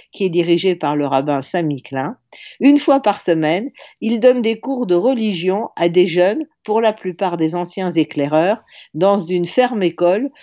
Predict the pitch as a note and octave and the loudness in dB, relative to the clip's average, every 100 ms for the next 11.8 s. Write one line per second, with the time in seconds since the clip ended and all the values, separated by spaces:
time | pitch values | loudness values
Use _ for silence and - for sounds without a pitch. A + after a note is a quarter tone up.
0 | - D3 E3 - A3+ A#3 F3+ F3+ F#3 G3 | -8 -2 -2 0 -4 -2 -2 -2 -2 -4
1 | G#3+ A#3 - - F#3+ F3 D3 D3 G3 A3+ | -4 -4 -8 -2 -2 0 -2 -2 -2 -2
2 | G3+ E3 - D#3+ C3+ B2 C3 D3 G3 - | 0 -2 0 -2 0 -4 -2 -2 -4 -8
3 | - - - - - C4 A#3+ A#3+ F#3+ F3 | -20 -20 -20 -6 2 4 4 2 -4 -2
4 | E3+ - E3 D#3+ E3 D#3+ F3+ F3+ E3+ C#3+ | -4 -4 -8 -4 -2 0 0 0 -2 -4
5 | - - C4 A#3+ A3+ - G#3 F#3 F#3+ F#3+ | -8 -8 -4 -2 -4 -6 -10 -8 -6 -6
6 | F#3 G#3+ G#3 F3+ E3 D#3+ E3+ F#3 G3 E3+ | -4 0 2 4 2 0 -2 -4 -4 -2
7 | E3 D#3+ E3 D#3 C#3 C3+ - C#3+ G3+ A#3+ | 0 -2 -2 -2 -2 -4 -4 -4 -2 -6
8 | _ - - - - A3+ A#3+ A#3 A3+ G#3+ | _ -20 -20 -6 0 2 4 2 0 -4
9 | F#3+ E3+ F3 E3 D#3+ - E3 D#3+ C#3+ C3 | -6 -6 -8 -8 -12 -6 -6 -6 -14 -8
10 | D#3+ F3+ G#3+ - - - F3 E3+ G3+ F#3+ | -4 -2 -4 -8 -18 -2 0 2 0 -2
11 | F3 - D#3 C#3 C#3 C#3+ D3 | -6 -4 -2 0 -2 -6 -6